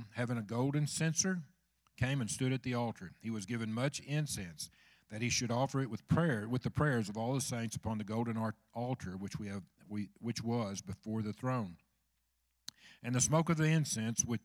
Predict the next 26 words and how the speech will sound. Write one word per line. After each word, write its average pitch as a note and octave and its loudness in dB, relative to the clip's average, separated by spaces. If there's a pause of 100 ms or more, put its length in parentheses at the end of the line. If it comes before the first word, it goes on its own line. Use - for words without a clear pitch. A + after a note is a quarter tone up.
(100)
with A#2 0
the G#2 -6
prayers B2+ 2
of B2+ -2
the B2+ -4
saints G#2+ -2
ascended A2 -2
before A2 -4
God A2 -2
from G2+ -10
the G2 -8
angel's A#2 -4
hand. G2 -4 (1300)
Then D#3 6
the E3 8
angel D#3 6
took D#3+ 4
the - -4
censer, D#3+ 4
filled D3 4
it C#3 2
with A2+ 0
fire C3+ 2
from C3+ -4
the B2+ 0
altar, B2 2